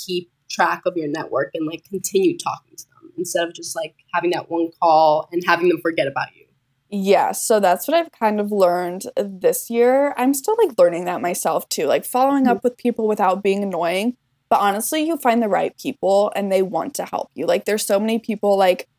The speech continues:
Speaker 2: they'll text me. Like, I had one person that has helped me so much.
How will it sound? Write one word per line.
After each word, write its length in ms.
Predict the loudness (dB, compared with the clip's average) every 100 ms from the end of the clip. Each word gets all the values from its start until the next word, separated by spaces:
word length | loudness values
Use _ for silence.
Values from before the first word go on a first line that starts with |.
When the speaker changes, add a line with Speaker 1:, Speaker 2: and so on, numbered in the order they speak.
| _ -2
Speaker 2:
they'll 140 | -2
text 440 | 0 -2 -2 -2
me. 220 | 2 2 4
Like, 180 | 2
I 100 | 0
had 260 | -2 -2 -4
one 180 | -4 -4
person 400 | -4 -6 -6 -6
that 120 | -6
has 120 | -8
helped 180 | -8 -8
me 140 | -6
so 260 | -6 -2 0
much. 480 | 0 -2 -4 -6